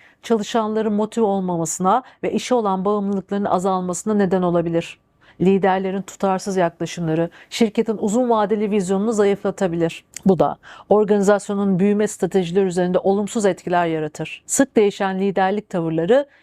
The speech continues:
ekiplerin uyum içinde çalışmasını zorlaştırabilir.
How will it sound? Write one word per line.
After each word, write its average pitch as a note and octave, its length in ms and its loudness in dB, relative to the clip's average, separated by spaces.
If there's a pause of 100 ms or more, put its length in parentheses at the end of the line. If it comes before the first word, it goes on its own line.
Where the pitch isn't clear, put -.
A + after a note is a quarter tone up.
ekiplerin G#3 460 -2
uyum A3+ 260 0
içinde G3+ 320 -2
çalışmasını G3 580 0
zorlaştırabilir. G3 1000 0